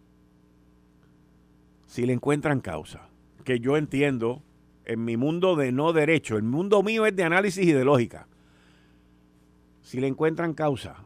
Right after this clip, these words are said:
para juicio, de aquí va para vista preliminar y después sigue por ahí. Entonces,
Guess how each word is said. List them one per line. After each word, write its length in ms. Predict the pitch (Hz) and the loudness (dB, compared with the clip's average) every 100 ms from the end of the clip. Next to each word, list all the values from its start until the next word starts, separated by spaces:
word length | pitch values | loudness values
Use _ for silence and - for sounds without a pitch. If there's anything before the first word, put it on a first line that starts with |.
| - | -6
para 220 | 117 117 | -4 -2
juicio, 440 | 113 107 - - - - - _ _ _ _ - | -4 -6 -10 -16 -18 -20 -20 _ _ _ _ -20
de 100 | - | -10
aquí 200 | 117 139 | -8 -4
va 120 | 151 170 | -2 0
para 180 | 156 | 0
vista 300 | 131 143 151 | -2 -2 -6
preliminar 560 | 139 139 131 113 95 - - - - - - - - | -4 -2 -2 -4 -8 -14 -20 -20 -20 -20 -20 -20 -6
y 120 | 123 | -4
después 340 | 120 - 151 | -4 -2 -4
sigue 260 | - 156 147 | -2 -4 -4
por 200 | 127 110 | -6 -10
ahí. 200 | 71 - - - - - - - - - - - - _ - - | -12 -18 -20 -16 -16 -20 -20 -20 -20 -20 -20 -20 -20 _ -20 -10
Entonces, 720 | 131 135 131 120 95 - - | -6 -4 -4 -6 -6 -12 -20